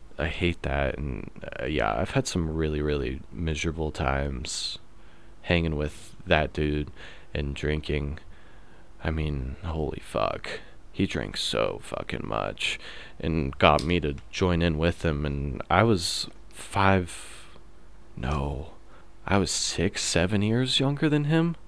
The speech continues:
I am six, seven <laughs> ye-, years younger than him. So I have a little bit less of a tolerance than he does, and I kept up with him, but, man, ugh.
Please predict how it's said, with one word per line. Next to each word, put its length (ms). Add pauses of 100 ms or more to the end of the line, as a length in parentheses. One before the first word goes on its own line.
(520)
I 120
am 280
six, 280
seven 340
<laughs> 0
ye-, 360
years 420
younger 260
than 160
him. 260 (800)
So 320
I 200
have 200
a 40
little 280
bit 100
less 300
of 60
a 60
tolerance 640
than 180
he 160
does, 300
and 100
I 100
kept 360
up 180
with 160
him, 340 (100)
but, 260 (400)
man, 440 (880)
ugh. 440